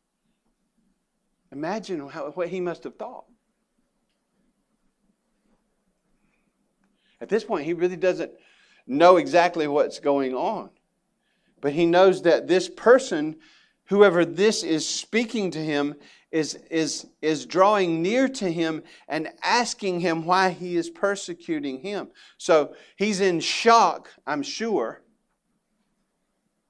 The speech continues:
He's not just seeing this as some generic visit from the man upstairs.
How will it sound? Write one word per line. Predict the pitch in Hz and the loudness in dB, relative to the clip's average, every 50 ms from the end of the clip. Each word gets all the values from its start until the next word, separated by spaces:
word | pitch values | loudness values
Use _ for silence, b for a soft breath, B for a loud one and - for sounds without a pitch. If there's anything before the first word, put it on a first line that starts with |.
| _ _ _ _ _ _ _ _ _ _ _ _ _ _ _ _ _ _ _ _ _ _ _ - | _ _ _ _ _ _ _ _ _ _ _ _ _ _ _ _ _ _ _ _ _ _ _ -6
He's | 180 196 | -4 -2
not | 202 190 185 151 156 | 0 0 -2 -2 -2
just | 147 180 175 170 - - | -4 -4 -4 -4 -4 -2
seeing | 190 208 220 214 190 175 170 | 0 2 2 2 0 0 -2
this | 160 160 160 175 | -2 -2 -2 -4
as | 160 151 160 | -6 -6 -4
some | - 180 170 170 156 | -4 -4 -4 -4 -4
generic | 131 151 156 165 175 190 190 - - | -6 -6 -2 0 0 2 0 -2 -4
visit | 135 143 175 190 185 185 160 - - | -2 0 0 0 0 0 -2 -4 -6
from | - 151 147 139 | -8 -8 -6 -6
the | 131 | -6
man | 127 151 165 190 190 180 180 | -4 0 2 2 2 2 2
upstairs. | 180 180 - - - 180 196 185 160 127 117 123 143 143 - | 0 -4 -4 -2 2 4 4 4 4 2 0 -4 -6 -8 -14